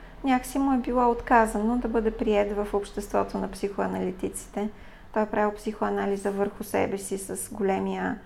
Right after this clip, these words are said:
Ерик Ериксон също. И, ам, м, и И да, и той вместо така да, да се отчае, да се депресира, както казваме в,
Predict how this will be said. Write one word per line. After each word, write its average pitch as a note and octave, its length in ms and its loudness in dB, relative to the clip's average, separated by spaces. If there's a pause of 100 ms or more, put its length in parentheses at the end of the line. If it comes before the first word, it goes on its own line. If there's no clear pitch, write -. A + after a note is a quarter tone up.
(300)
Ерик G3 340 0
Ериксон F#3+ 560 -2
също. - 480 -8 (560)
И, A3+ 380 2 (140)
ам, G#3+ 640 0 (1040)
м, G#3 680 -2 (300)
и - 120 -10 (680)
И C4 120 0
да, D#4 220 4 (160)
и - 40 -10
той C#4 140 4
вместо C4 440 -2
така A#3+ 300 0
да, A3+ 420 2 (400)
да G#3+ 120 2
се G#3+ 140 -2
отчае, A3+ 640 4
да G#3+ 160 0
се G3+ 480 2
депресира, G#3+ 580 4
както - 340 6
казваме F#3+ 460 2
в, G3 200 -4